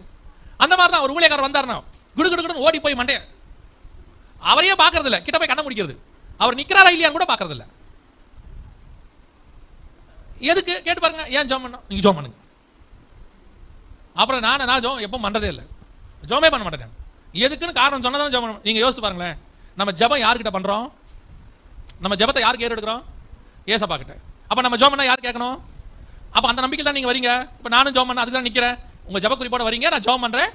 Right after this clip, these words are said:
அவர் கேட்கறாரு, உங்களுக்கு செய்றாரு, இதானே ஜெபத்தோடைய அர்த்தம். நீங்க வரீங்க எதுக்கு? சும்மா பண்ணுங்க. அவர் என்ன நினைப்பாரு? என்னை விட்டுங்க, அவர் என்ன நினைப்பாரு?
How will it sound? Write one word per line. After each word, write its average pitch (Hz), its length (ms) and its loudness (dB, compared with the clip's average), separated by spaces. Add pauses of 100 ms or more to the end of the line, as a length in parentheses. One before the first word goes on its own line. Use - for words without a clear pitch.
(140)
அவர் 214 220 0
கேட்கறாரு, 262 360 0
உங்களுக்கு 254 260 -4
செய்றாரு, 254 320 2
இதானே 311 260 2
ஜெபத்தோடைய 277 400 2
அர்த்தம். 277 300 0 (180)
நீங்க 349 180 0
வரீங்க 262 240 2 (1120)
எதுக்கு? 262 200 0 (380)
சும்மா 175 140 -2
பண்ணுங்க. 160 240 -4 (1300)
அவர் 339 180 2
என்ன 330 140 2
நினைப்பாரு? 208 300 -4 (560)
என்னை 294 200 4
விட்டுங்க, 285 280 -6 (760)
அவர் 320 140 8
என்ன 330 140 2
நினைப்பாரு? 226 300 -2